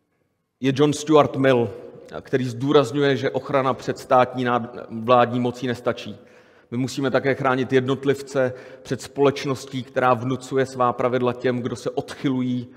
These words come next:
a nutí všechny, aby utvářeli svůj charakter podle jejího vzoru. To je něco, co právě Mill nazývá sociální tyranií a říká, že tahle je daleko nebezpečnější než tyranie politická,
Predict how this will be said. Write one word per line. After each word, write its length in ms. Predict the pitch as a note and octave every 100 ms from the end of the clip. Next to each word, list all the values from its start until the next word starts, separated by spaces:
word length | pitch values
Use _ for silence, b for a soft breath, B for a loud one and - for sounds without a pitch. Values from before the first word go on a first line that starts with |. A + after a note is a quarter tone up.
| B B
a 80 | -
nutí 300 | C3 C3 C3+
všechny, 420 | A#2+ - C3 C3
aby 200 | B2 B2
utvářeli 800 | B2 C#3 - B2+ B2+ B2 B2+ B2
svůj 280 | A#2+ B2 B2
charakter 500 | - B2+ A#2 - A#2+
podle 280 | - A#2 A#2
jejího 320 | A#2 A#2 A2+
vzoru. 420 | A2+ G#2+ A2 G#2+ - - b b b b b b -
To 100 | C3+
je 60 |
něco, 260 | C#3 C3+ C#3
co 140 | D3
právě 480 | C3 B2+ C3 B2+ G#2+ - -
Mill 440 | A#2 B2+ C3 B2+ A2+
nazývá 460 | B2 B2+ B2+ B2+ A#2+
sociální 560 | - C3+ D3 C3 B2+ B2+
tyranií 360 | C#3 C3 A2+ G#2+ B B B B B -
a 60 |
říká, 360 | A#2 D3 D#3+ C#3+
že 120 | C#3
tahle 300 | C3+ C#3 C#3+
je 40 |
daleko 260 | C3+ C3+ C3+ D3
nebezpečnější 1000 | C3 C#3+ D#3+ D3+ - D#3 - C#3 B2+ C3
než 140 | C3 B2
tyranie 420 | - B2+ B2+ B2+
politická, 840 | A#2+ C3 D3 C#3 - - G2+ G2+